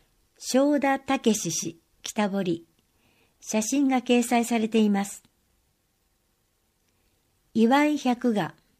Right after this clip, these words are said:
市内在住で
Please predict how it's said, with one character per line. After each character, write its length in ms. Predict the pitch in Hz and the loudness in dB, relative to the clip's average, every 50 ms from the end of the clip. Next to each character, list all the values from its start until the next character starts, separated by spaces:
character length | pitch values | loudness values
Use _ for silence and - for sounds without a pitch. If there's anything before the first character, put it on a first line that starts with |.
| _ _ _ _ _ _ _ _ _ _ _ _ _ _ _ _ _ _ _ _ _ _ _ | _ _ _ _ _ _ _ _ _ _ _ _ _ _ _ _ _ _ _ _ _ _ _
市 200 | - - 294 311 | -6 -2 0 2
内 260 | 302 294 269 240 214 | 2 4 4 2 2
在 260 | 175 196 202 226 233 208 | 2 2 4 4 4 2
住 240 | 214 233 233 233 196 | 2 2 2 2 2
で 260 | 220 214 214 220 | 2 0 0 -2